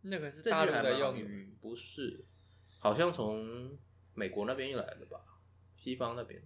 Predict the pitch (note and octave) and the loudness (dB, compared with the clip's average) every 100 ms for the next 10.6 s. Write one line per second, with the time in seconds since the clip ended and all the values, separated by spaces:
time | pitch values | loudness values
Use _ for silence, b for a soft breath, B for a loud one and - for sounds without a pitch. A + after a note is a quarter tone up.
0 | - C3+ E3+ G#3+ F3 A2 A2+ - - - | -6 0 4 4 4 2 0 -2 -12 -16
1 | - b b b b b - F3+ F3+ A2 | -20 b b b b b 2 6 6 6
2 | G#2 A2+ B2+ G2+ G2 G2+ A#2+ A#2 A2+ A2 | 2 4 4 4 2 0 2 2 2 2
3 | G#2+ - A#2+ G2+ F#2+ G#2+ A2 A2 F#2 - | 0 -2 -6 -6 -4 0 2 2 -2 -4
4 | - F2+ - A#2 G2 G2 G2 G2 G2+ F#2 | -6 -6 0 0 0 -4 -6 -4 -2 -2
5 | - - - - - - b b b _ | -6 -10 -14 -18 -20 -20 b b b _
6 | - A2+ B2+ F#2 F#2 F#2+ F2+ F#2 F2+ - | 0 2 4 2 0 -2 -2 -2 -6 -8
7 | - - - F3 E3+ F3 E3 E3 D3+ D#3+ | -18 -20 -4 -2 0 0 4 4 6 2
8 | - D#3 C3+ C3+ G#2+ A2+ - C3 A#2 A2 | 2 -2 -2 -2 -6 -8 -4 -2 -2 -2
9 | D3 - B2+ B2 A2+ A2+ A#2 G#2+ A2 - | -4 -2 -2 -2 -4 -6 -10 -10 -12 -12
10 | - - - - A#2+ - | -14 -14 -16 -16 -18 -20